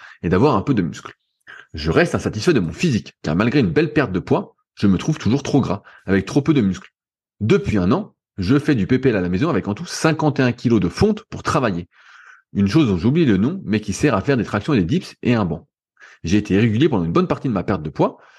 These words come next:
Je ne faisais pas attention à mes protéines, lipides, et cetera. J'ai commencé il y a trois mois à prendre deux grammes de protéines de, par kilo de poids de corps, un gramme de lipides, euh, et de travailler mon P P L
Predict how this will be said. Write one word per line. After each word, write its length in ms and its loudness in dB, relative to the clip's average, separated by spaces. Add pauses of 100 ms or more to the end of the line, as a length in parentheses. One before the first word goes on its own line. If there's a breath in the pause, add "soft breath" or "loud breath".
(160 soft breath)
Je 60 -2
ne 40 0
faisais 140 -4
pas 160 0
attention 260 -2
à 20 0
mes 80 0
protéines, 680 0
lipides, 320 0
et 40 0
cetera. 360 -8 (400)
J'ai 160 0
commencé 280 0
il 60 0
y 40 2
a 40 -2
trois 180 -4
mois 120 2
à 40 -2
prendre 240 -8
deux 140 2
grammes 160 -2
de 60 2
protéines 400 -2
de, 180 -8
par 160 -2
kilo 120 -8
de 40 -10
poids 120 -2
de 40 -10
corps, 300 0
un 80 4
gramme 180 2
de 80 -2
lipides, 400 -2 (800 loud breath)
euh, 340 0 (300)
et 380 2 (160)
de 60 0
travailler 360 2
mon 120 -4
P 120 0
P 160 0
L 280 0